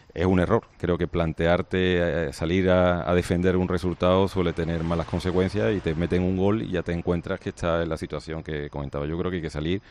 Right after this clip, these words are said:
valiente y a plantear el partido como si fuera un partido que se empieza cero a cero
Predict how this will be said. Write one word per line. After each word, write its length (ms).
valiente 580
y 60
a 80
plantear 380
el 60
partido 520
como 200
si 100
fuera 240
un 80
partido 460
que 60
se 100
empieza 300
cero 200
a 40
cero 300